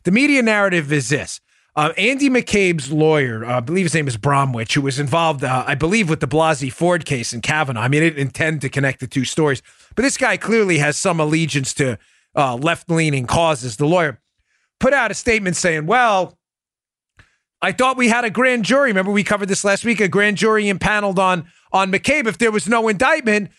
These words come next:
then what? My client, what? He didn't do anything. So we should put it out that there was no indictment and we should all move on. Folks, this is such a, you tracking me here?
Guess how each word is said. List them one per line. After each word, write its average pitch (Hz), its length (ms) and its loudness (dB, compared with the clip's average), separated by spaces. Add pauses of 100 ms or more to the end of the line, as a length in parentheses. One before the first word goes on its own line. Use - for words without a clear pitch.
(140)
then 208 360 0
what? 240 220 0
My 165 220 0
client, 190 540 0
what? 143 180 -2
He 131 180 -2
didn't 196 200 0
do 330 200 2
anything. 269 320 2
So 196 140 -2
we 196 120 2
should 196 200 -2
put 226 160 2
it 226 80 0
out 247 240 2
that 214 100 0
there 196 120 0
was 165 160 0
no 226 180 2
indictment 269 480 2
and 240 80 0
we 226 100 0
should 233 160 0
all 233 140 4
move 214 220 2
on. 131 240 -2 (840)
Folks, 196 520 -2 (480)
this 233 240 -2
is 254 120 -4
such - 360 -2
a, 202 360 -4 (140)
you 208 180 2
tracking 269 460 0
me 294 140 4
here? 269 300 2